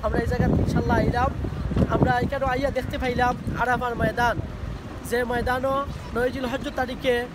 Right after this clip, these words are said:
লক্ষ লক্ষ মুমিন মুসলমান হলে আল্লাহ রাব্বুল আলামিন দাওয়াত করে এখানে আনয়।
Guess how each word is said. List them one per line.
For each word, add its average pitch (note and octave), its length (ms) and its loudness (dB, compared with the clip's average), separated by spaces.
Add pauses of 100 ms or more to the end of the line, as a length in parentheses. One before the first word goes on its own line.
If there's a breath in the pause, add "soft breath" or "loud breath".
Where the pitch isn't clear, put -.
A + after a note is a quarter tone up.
(460)
লক্ষ C4 240 -4
লক্ষ C4 240 -2
মুমিন B3 320 -2
মুসলমান B3+ 460 -2
হলে B3+ 240 -2
আল্লাহ B3 180 0
রাব্বুল A#3+ 160 -4
আলামিন A#3+ 300 0
দাওয়াত B3 300 0
করে B3 180 -2
এখানে A#3 240 -4
আনয়। B3 320 -2